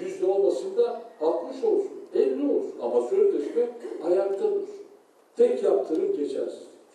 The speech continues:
Ve hep herkes bunu eleştiriyordu. Şimdi biz buna da bir yeni düzenlemede şöyle bir çözüm getirdik. Sözleşmeye bağlı olmadığını diğer tarafa bildirerek edimin geri verilmesini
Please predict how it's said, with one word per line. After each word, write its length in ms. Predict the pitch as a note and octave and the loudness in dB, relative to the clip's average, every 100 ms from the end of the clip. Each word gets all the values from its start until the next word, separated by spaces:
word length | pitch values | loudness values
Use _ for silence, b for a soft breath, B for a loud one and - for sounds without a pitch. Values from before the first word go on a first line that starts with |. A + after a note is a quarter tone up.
| _ _ _ _ - - | _ _ _ _ -20 -2
Ve 60 | E3 | 2
hep 220 | A#3 G3+ | 2 2
herkes 420 | G#3+ G#3 F#3+ - | 2 2 2 2
bunu 180 | D3 C3+ | 0 -2
eleştiriyordu. 840 | A2 G#2+ - - F#2+ - - - - - - | -2 -2 -8 -10 -10 -2 0 0 -2 -10 -18
Şimdi 640 | - A3+ - E3 - - E3+ | -4 -2 0 2 2 0 0
biz 280 | F3+ - - - - | 0 -2 -12 -18 -10
buna 120 | D#3 E3 | -4 -2
da 380 | C#3 A#2+ - - - - C#3 | 0 -2 -4 -8 -16 -20 -12
bir 80 | |
yeni 520 | C3+ C3+ C3+ B2 C3+ C3 - | -8 -8 -8 -8 -8 -8 -10
düzenlemede 520 | A#2+ A2+ - - - - | -6 -4 -4 -10 -14 -8
şöyle 160 | - - | -4 -2
bir 140 | F4+ | -2
çözüm 300 | - - - - | -4 -10 -18 -20
getirdik. 440 | - - - F4+ - - - - B B B - - | -20 -14 -10 -10 -10 -16 -20 -20 B B B -14 0
Sözleşmeye 720 | F4 F4 - - F3+ F3 D3+ | 4 4 2 0 2 2 2
bağlı 280 | D#3 D#3 D#3+ | 0 0 0
olmadığını 500 | D#3 C#3+ - - - | 0 0 -4 -6 0
diğer 300 | D3+ D3 C3 | 2 2 0
tarafa 280 | A#2+ A#2+ A#2+ | -2 -2 -4
bildirerek 480 | B2 B2 B2+ A2+ A2 | -8 -4 0 0 -2
edimin 380 | A#2+ B2+ B2+ B2 | -4 -4 -6 -4
geri 260 | B2 C3+ | -2 -2
verilmesini 600 | C3 A#2 A#2 A2 - C#3 | 2 2 2 -2 -8 -8